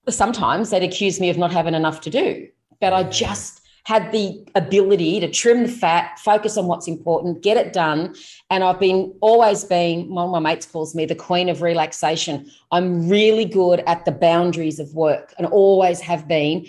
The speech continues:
Speaker 1: So I can just chill out on a weekend or of an evening or whatever. So that's, that's probably, uh, it's not quite lion tamer, um, but, uh, it certainly has informed how I show up now.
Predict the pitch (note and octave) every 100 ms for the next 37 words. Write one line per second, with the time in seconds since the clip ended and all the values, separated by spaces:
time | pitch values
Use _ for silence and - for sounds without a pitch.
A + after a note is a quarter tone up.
0 | - - F#3+ E3+ E3+ - F#3+ F#3 F#3 F3+
1 | D#3+ D#3 - - F#3+ E3 D#3+ D3+ D3 D#3
2 | D3+ D3+ D3 D3 C#3+ C#3 C#3 C#3 C#3 C#3
3 | C#3+ C#3+ C#3+ D3+ D3+ C#3+ D3 A#3 F#4+ -
4 | - _ _ _ - - C#5 C#5 G4+ B3
5 | - B3 B3 B3 A#3+ F#4 - F4 C4 A3
6 | A3+ B3 C#4+ D4 B3+ G#4 C5+ - - _
7 | A#3+ A#3 A3+ A3 G#3+ A3 A3 - G#3+ G#3+
8 | - - G#3+ G3+ F#3+ - G#3 - B3+ B3
9 | A#3+ G#3+ G#3 F#3+ E3+ F3 E3+ E3+ E3 D#3+
10 | E3 D#3+ - _ - F3 E3 D3+ - D3+
11 | C#3 - D3 C#3+